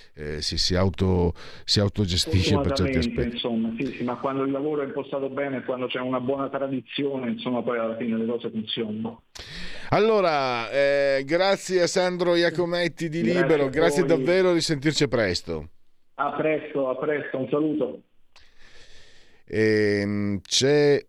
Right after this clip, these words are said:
Speaker 1: allora, i convenevoli formulaici non li ho fatti e quindi vi ricordo, siamo in chiusura, undici e cinquantadue in simultanea con, eh, Radio Libertà, oltre la pagina, insieme al dottor Federico Borsari, saldamente sulla tolla di comando in regia tecnica,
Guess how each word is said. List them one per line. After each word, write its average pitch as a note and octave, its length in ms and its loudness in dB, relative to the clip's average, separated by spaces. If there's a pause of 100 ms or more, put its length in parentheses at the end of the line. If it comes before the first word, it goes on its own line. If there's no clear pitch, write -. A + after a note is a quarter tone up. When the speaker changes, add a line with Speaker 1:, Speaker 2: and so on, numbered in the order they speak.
(120)
Speaker 1:
allora, D3+ 320 2
i B2+ 140 2
convenevoli D#3+ 580 0
formulaici D3 720 0
non B2+ 160 2
li B2 80 2
ho B2 60 0
fatti G2+ 760 -4
e G2+ 160 -4
quindi G2+ 600 -2
vi F#2 120 -4
ricordo, G2+ 480 0
siamo D#3 220 0
in D3+ 80 0
chiusura, F#2 460 0
undici B2+ 500 -2
e B2 80 0
cinquantadue B2 520 -4
in D3 60 -2
simultanea G#2 520 -2
con, F2+ 280 -2
eh, E2 320 -2 (400)
Radio A#2+ 280 2
Libertà, B2 600 0
oltre A2 580 0
la A2 160 0
pagina, B2+ 880 0
insieme F2+ 1160 -6
al F2 720 -4
dottor F#2 280 -4
Federico G#2 400 -4
Borsari, G2 540 2
saldamente F#2+ 680 -2
sulla G2 280 0
tolla G#2+ 200 0
di G2+ 100 0
comando G2 360 0
in F2+ 80 2
regia F#2 260 0
tecnica, B2+ 640 0